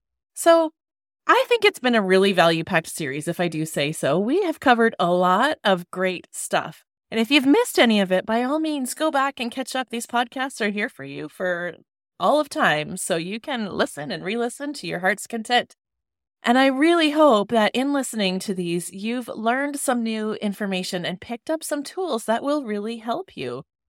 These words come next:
What I really hope that you've taken away from these last eight episodes is that you are not broken. You haven't done anything wrong. All of those things that you've been trying in order to feel healthier that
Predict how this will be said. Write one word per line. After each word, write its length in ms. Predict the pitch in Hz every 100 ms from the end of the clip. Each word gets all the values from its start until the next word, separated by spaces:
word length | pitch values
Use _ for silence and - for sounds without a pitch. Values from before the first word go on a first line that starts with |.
| _ _ _ _ _ _ _ -
What 180 | 233 226
I 80 |
really 580 | 202 190 240 466 523 330
hope 320 | 214 139 139
that 140 | 170 -
you've 160 | 175
taken 280 | - 180 175
away 280 | 165 175 220
from 200 | 214 196
these 200 | 185 165
last 320 | 165 170 - -
eight 120 | 175
episodes 600 | 160 170 - 156 151 -
is 260 | 196 185 170
that 240 | 190 185 -
you 640 | 196 185 254 302 349 339 -
are 180 | 226 214
not 500 | 175 175 175 - -
broken. 640 | - 143 156 - 120 120 160 _ _
You 240 | - 185 233
haven't 400 | 254 285 339 254
done 240 | 226 226 -
anything 580 | 190 190 190 - 165 156
wrong. 360 | 147 139 - - _ _ _ -
All 300 | 220 285 320
of 120 | 320
those 220 | 269 240
things 300 | - 170 196
that 160 | 190 185
you've 160 | 175
been 140 | 180 185
trying 720 | - 175 185 180 135 139 175
in 100 | 170
order 240 | 165 185
to 160 | 185 247
feel 220 | - 254
healthier 640 | 240 214 214 170 127 135 165
that 200 | 180